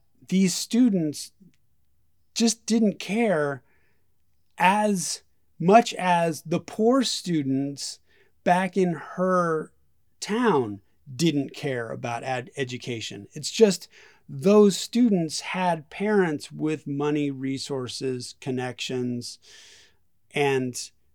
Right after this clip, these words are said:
the ones back there didn't. So absolutely, I think affirmative action is a thing that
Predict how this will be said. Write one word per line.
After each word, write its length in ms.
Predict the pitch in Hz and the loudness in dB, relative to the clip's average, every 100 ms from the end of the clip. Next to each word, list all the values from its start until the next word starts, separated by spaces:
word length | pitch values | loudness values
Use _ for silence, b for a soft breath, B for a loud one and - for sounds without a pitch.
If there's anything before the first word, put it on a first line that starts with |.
| _ _ 151 | _ _ -14
the 100 | 139 | -8
ones 360 | 139 151 151 117 | -2 0 0 -2
back 340 | 170 165 - | 0 0 -2
there 180 | 156 127 | -4 -4
didn't. 360 | 127 214 156 - | 0 0 0 -2
So 340 | 180 160 - _ _ _ _ _ _ | 0 0 -2 _ _ _ _ _ _
absolutely, 1000 | 208 233 - 190 214 226 151 131 123 123 - _ - | 2 2 2 2 2 0 -4 -6 -8 -12 -20 _ -4
I 160 | 151 151 | -2 -2
think 420 | 175 151 135 - | -2 -4 -4 -10
affirmative 480 | 135 - 175 156 131 | -14 -4 -4 -2 -2
action 640 | 135 143 - 147 131 113 - _ _ - | -2 -2 -4 -4 -4 -4 -12 _ _ -2
is 200 | 185 180 | 0 0
a 80 | |
thing 300 | - 180 156 | 0 0 2
that 180 | 147 135 | 0 -2